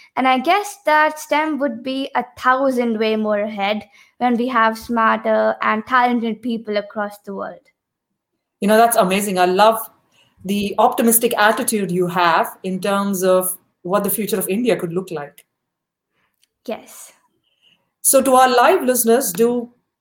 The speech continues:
Speaker 2: drop in your comments. If you have a question for Namya, she's gonna take live questions as well. So feel free to drop them in the comment box. Now, Namya, when you look at the future of Indian education system,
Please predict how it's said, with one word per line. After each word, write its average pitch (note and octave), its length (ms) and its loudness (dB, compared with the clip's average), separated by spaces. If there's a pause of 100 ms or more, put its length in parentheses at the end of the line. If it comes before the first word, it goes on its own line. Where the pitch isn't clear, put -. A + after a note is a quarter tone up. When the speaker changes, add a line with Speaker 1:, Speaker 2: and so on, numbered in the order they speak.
Speaker 2:
drop G#3 280 2
in A3+ 140 2
your F#3+ 200 0
comments. A#3+ 560 0
If G3 120 -6
you G#3+ 40 2
have G#3+ 100 0
a G#3+ 40 -10
question A#3 480 0
for A3+ 300 4
Namya, A#3+ 440 0
she's A3+ 200 -4
gonna G#3 180 -4
take G3+ 240 -4
live F#3+ 300 -2
questions G3 400 -4
as F3 160 -6
well. F#3 260 0
So F#3 300 -2
feel G3 260 -4
free G3 160 -6
to F#3+ 80 -4
drop F3 320 0
them F#3+ 160 -2
in F3+ 80 -4
the F3 60 -2
comment F3 420 -4
box. E3 480 0 (540)
Now, B3+ 400 4 (200)
Namya, B3 500 2 (720)
when B3+ 200 2
you G#4+ 100 4
look D4 160 2
at C4 80 4
the A3 60 -2
future A3+ 380 -2
of - 120 -6
Indian G#3 280 0
education F3+ 500 -4
system, G#3 420 -6